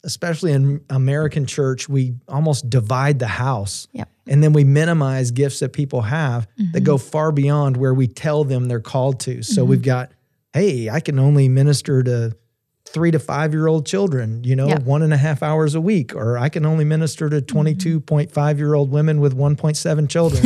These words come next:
Speaker 1: And
Speaker 2: <laughs>
Speaker 1: it's
Speaker 2: Yeah.
Speaker 1: like we, we divide this up, and God is just breaking all that down for
Speaker 2: Mm-hmm.
Speaker 1: Peter and going, "No, you're not just called to the Jew.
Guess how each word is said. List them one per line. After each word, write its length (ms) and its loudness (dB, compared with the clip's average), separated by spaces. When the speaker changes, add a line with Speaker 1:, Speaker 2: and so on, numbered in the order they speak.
Speaker 1:
And 240 -4
Speaker 2:
<laughs> 140 -20
Speaker 1:
it's 140 -2
Speaker 2:
Yeah. 60 0
Speaker 1:
like 200 -2
we, 280 4
we 180 0
divide 480 -2
this 280 0
up, 360 -2
and 320 4
God 260 -2
is 120 -2
just 200 -4
breaking 500 -2
all 260 -2
that 240 -6
down 400 -2
for 80 0
Speaker 2:
Mm-hmm. 80 0
Speaker 1:
Peter 420 0
and 140 2
going, 220 4
"No, 180 2
you're 160 2
not 220 -2
just 180 -8
called 300 -6
to 80 -8
the 120 -6
Jew. 380 -8